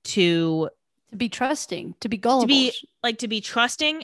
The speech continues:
Speaker 1: and gullible and kind of go with what people told her. And that is exactly what he exploited to get her to come straight to him.
Speaker 2: And what sparked that was the reveal that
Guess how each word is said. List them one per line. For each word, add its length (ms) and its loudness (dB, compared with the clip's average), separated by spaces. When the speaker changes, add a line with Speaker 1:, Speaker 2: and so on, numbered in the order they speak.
Speaker 1:
and 200 -4
gullible 520 2
and 200 -2
kind 240 -4
of 160 -8
go 180 2
with 260 -2
what 300 0
people 320 -10
told 380 -2
her. 300 -2
And 640 2
that 380 2
is 160 2
exactly 680 -2
what 280 -4
he 220 -4
exploited 760 -2
to 100 -4
get 220 0
her 120 0
to 80 0
come 260 -4
straight 360 -4
to 240 -4
him. 200 -10
Speaker 2:
And 180 4
what 320 2
sparked 640 -6
that 600 2
was 640 0
the 160 -2
reveal 600 0
that 400 0